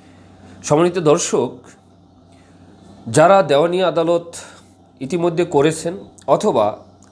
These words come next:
দেওয়ানি আদালত করবেন ভাবতেছেন, তাদের জন্য একটা most important portion, আর সেটা হলো কমিশন। অর্থাৎ দেওয়ানি আদালতের সাথে যারা সংশ্লিষ্ট আছেন, তারা এ নামটা অনেকেই শুনেছেন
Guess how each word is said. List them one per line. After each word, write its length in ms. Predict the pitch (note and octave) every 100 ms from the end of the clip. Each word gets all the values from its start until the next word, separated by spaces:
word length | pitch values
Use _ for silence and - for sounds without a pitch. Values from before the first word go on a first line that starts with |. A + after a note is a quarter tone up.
| - A2
দেওয়ানি 340 | C#3 E3+ F#3
আদালত 400 | C3 C3+ C3+ C3+ -
করবেন 360 | E3+ D#3+ D3+
ভাবতেছেন, 600 | A#2 F3 - E3+ - C#3 - - _ - - - -
তাদের 320 | C#3+ E3 G#3 G3
জন্য 300 | A3+ A3+ A#3
একটা 240 | D3+ D3+ D#3+
most 340 | D#3 F#3+ -
important 680 | D#3 D#3+ E3+ E3+ D#3+ - -
portion, 320 | B2+ - D3+ F3 - - - -
আর 120 | A2 A#2
সেটা 300 | - E3 F#3+
হলো 400 | F3 E3+ F#3 - - -
কমিশন। 400 | D#3 D#3 D3+ - - - - _ - - - - - -
অর্থাৎ 540 | D3+ - G#3+ C3 - - _ _ _ _ _ _ - _ G2+
দেওয়ানি 320 | C#3+ F#3 A#3
আদালতের 840 | G#3+ E3 F#3 G3+ G#3 G#3 G3+ - D#3+
সাথে 340 | F#3 F3+ F#3+
যারা 240 | E3 E3
সংশ্লিষ্ট 580 | E3+ E3 F3 - G3 -
আছেন, 400 | D#3+ C3+ - D3 - -
তারা 200 | D3+ E3
এ 140 | D#3+
নামটা 340 | D#3 D#3 D#3+
অনেকেই 380 | E3 C#3+ D3 E3+
শুনেছেন 540 | D#3+ F3 F#3+ F#3+ F#3+